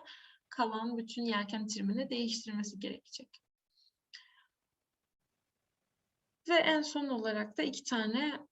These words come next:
eee, farklı bizim şeklimiz var. Bunları tekne üzerine takıyoruz. Şimdi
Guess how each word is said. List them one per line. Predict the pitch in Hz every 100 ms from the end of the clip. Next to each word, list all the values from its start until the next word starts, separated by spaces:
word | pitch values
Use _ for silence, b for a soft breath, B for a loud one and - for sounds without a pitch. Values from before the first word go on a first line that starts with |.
| 226
eee, | 214 208 208 202 202 202 202 196 202 -
farklı | - 226 226 247 262 -
bizim | 226 220 214 214
şeklimiz | - 233 - 233 233 226
var. | 214 240 254 - -
Bunları | 208 214 214 214 214 214 214
tekne | 220 208 202
üzerine | 202 196 196
takıyoruz. | 196 196 226 262
Şimdi | 294